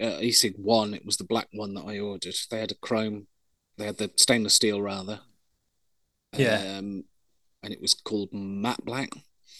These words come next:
Speaker 1: um, where it was all matte black. But the other ones they've got, they've got a violetta,
Speaker 2: Yep.
Speaker 1: which is purple and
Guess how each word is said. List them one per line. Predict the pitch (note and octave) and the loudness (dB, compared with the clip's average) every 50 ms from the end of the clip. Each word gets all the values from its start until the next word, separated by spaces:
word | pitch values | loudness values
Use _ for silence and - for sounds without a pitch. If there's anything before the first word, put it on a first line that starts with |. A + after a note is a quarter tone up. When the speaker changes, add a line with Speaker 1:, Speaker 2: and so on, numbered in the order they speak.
| - - - - - - - - - _ _ _ _ _ _ _ _ _ _ _ - _ _ _ - | -18 -18 -18 -20 -20 -20 -20 -20 -20 _ _ _ _ _ _ _ _ _ _ _ -20 _ _ _ -8
Speaker 1:
um, | A2 G#2+ G#2 G#2 G#2 G#2 - - | -6 -6 -4 -4 -4 -6 -6 -6
where | G2+ A2 G#2+ | -4 -4 -4
it | F#2+ | -2
was | - - A#2 | 0 0 2
all | G#2 G#2+ G#2 G2 F#2 F2 - - _ _ - | 2 2 0 0 -2 -4 -8 -14 _ _ -8
matte | F#2 G2+ G#2 - - | -8 -6 -6 -6 -8
black. | - - - - - - - - - - _ _ _ _ _ _ _ - - - - - - - - _ _ _ _ _ _ _ _ - | -8 -8 -8 -6 -6 -6 -6 -8 -12 -20 _ _ _ _ _ _ _ -20 -20 -20 -18 -18 -18 -18 -20 _ _ _ _ _ _ _ _ 2
But | F3+ A2 - C#3 - - - | 2 4 4 2 0 0 -2
the | C3+ E3 | 0 0
other | F3+ E3+ D3+ | 2 2 2
ones | C3 A2+ G#2+ - | 2 0 0 -2
they've | - G2 - - - | -2 -4 -6 -4 -2
got, | A#2 A#2+ C3+ A2 - _ _ _ _ _ _ _ _ _ _ _ | -2 0 -2 -2 -6 _ _ _ _ _ _ _ _ _ _ _
they've | - C#3 C3 A#2+ A2 - | -4 -2 0 0 0 0
got | - B2+ B2 G#2+ - - _ _ _ B2+ | 2 2 2 0 -2 -6 _ _ _ -2
a | B2+ B2 A#2+ A#2+ A#2 A#2 A2 - - _ - | -2 0 0 0 0 -2 -4 -6 -8 _ -6
violetta, | A2 B2 D3 D3+ D3+ C#3 C3+ C3 C3 C#3 D3 C#3+ - - - A2+ G2+ A#2 D3 - - - - _ _ _ _ _ _ - - - _ _ _ _ _ | -4 0 0 2 2 2 2 2 2 0 0 2 4 2 2 2 0 -4 -4 -6 -10 -18 -20 _ _ _ _ _ _ -20 -20 -20 _ _ _ _ _
Speaker 2:
Yep. | - C#3+ C3+ D3 E3 F3+ - - _ _ _ _ _ _ | -4 4 6 6 6 6 4 -4 _ _ _ _ _ _
Speaker 1:
which | - C#3 - - - - | -4 -2 0 4 4 4
is | C3+ B2 - - - _ _ - | 6 4 4 2 0 _ _ 0
purple | - E3+ D#3 D#3 D#3 - - F3 E3+ E3+ | 4 6 6 6 6 4 0 0 2 2
and | F3 E3 D#3+ | 2 0 -2